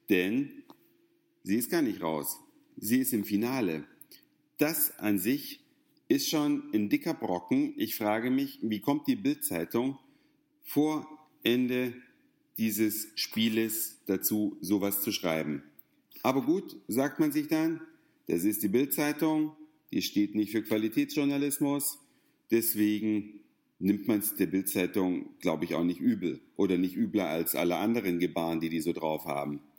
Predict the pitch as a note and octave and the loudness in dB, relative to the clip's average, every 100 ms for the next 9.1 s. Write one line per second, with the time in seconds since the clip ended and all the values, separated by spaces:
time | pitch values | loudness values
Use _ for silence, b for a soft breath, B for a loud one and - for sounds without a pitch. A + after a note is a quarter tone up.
0 | B B B C3 C3+ G#3+ G3+ F#3+ G3+ F#3 | B B B 0 2 0 -2 -2 0 2
1 | C#3 D3 - C#3+ C3+ - C#3+ C3+ F#2+ C3+ | 2 0 0 0 0 2 0 2 0 0
2 | - - _ _ _ - F#2+ G#2+ E3+ F3 | -4 -10 _ _ _ -4 2 4 2 2
3 | A#2 F#2+ E2+ E2+ F2 F2+ C#3 D#3 D3+ B | -2 0 0 2 0 2 0 0 -8 B
4 | B B B _ - G#2 A2+ A2 A2 C#3 | B B B _ -10 -2 0 2 0 0
5 | D3 C3+ B2+ D3+ E3+ - G#2 F2+ E2 D2+ | 0 -2 -2 -4 -4 -2 0 0 -2 -6
6 | - - A#2 A#2 B2+ D#3+ F#3+ F3+ F3 C#3+ | -2 0 2 2 0 -2 -2 -2 -2 -4
7 | - C#3 B2+ C3 A#2+ C#3+ - C#3 E3 - | 0 0 2 0 0 -2 0 -2 0 -2
8 | C#3+ C#3+ A#2 G#2+ B2 F#2+ A2 - A2 G2 | 0 0 0 -2 -2 0 -2 0 0 0